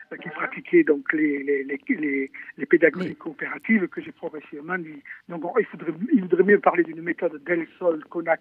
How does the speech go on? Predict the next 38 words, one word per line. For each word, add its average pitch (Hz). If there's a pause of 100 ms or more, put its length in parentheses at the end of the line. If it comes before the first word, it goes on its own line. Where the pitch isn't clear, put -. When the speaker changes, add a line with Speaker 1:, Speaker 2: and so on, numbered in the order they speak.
Speaker 1:
Tozzi 170 (220)
que 247
de 185
la 190
méthode 170 (140)
Tozzi. 165
Speaker 2:
<laughs> 160
Pardon, 165
Speaker 1:
Bon, 160
Speaker 2:
alors. 160
Speaker 1:
c'est 277
César, 190 (100)
mais 160 (100)
c'est 175
vrai. 190 (840)
En, 180
en 175
sciences 170
de 156
l'éducation, 156
on 170
travaille 165
collectivement, 160
on 151
travaille 156
surtout, 165
disons, 156
avec 147
des 151
praticiens, -
quoi. - (540)
Alors, 185
euh, 180
ce -
qui 254
m'a 226 (120)
semblé, 196
disons, 165